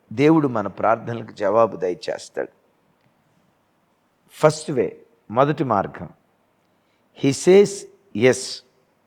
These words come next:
and gives you what you want. విన్నారా? He says yes. నువ్వు ప్రార్థించిన వెంటనే అంటాడు, "ఎస్."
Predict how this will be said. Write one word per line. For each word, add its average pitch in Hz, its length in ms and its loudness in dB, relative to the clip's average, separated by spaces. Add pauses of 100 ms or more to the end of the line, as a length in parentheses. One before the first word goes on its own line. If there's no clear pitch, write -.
(960)
and 113 160 -4
gives 147 520 -4
you 113 120 2 (960)
what 123 220 2 (180)
you 113 100 -2
want. 95 640 -6 (1120)
విన్నారా? 113 340 -2 (1160)
He 131 60 -2
says 175 400 -2 (300)
yes. 117 220 0 (1300)
నువ్వు 117 80 -8
ప్రార్థించిన 139 800 -2
వెంటనే 117 680 -6 (320)
అంటాడు, 139 420 -6
"ఎస్." 160 480 -4